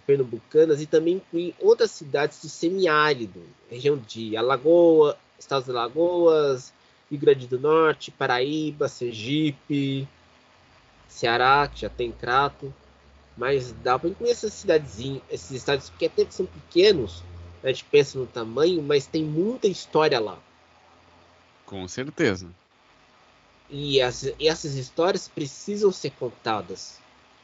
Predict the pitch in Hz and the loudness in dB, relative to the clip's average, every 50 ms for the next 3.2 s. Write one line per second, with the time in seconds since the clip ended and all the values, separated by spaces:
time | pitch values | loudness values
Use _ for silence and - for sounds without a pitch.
0 | _ _ _ - 165 151 - 196 160 139 135 143 151 180 220 269 302 311 - - | _ _ _ -10 -2 4 6 6 6 6 6 6 6 6 8 6 6 4 0 -10
1 | _ _ _ _ _ _ _ _ _ _ _ _ _ _ - - _ _ 190 185 | _ _ _ _ _ _ _ _ _ _ _ _ _ _ -20 -20 _ _ -14 -12
2 | - - - 214 220 240 269 269 262 233 220 220 202 196 185 170 - 185 180 170 | -8 -2 0 0 4 4 4 2 2 2 4 4 6 6 4 2 6 4 4 4
3 | 175 - _ 175 | 4 -2 _ -2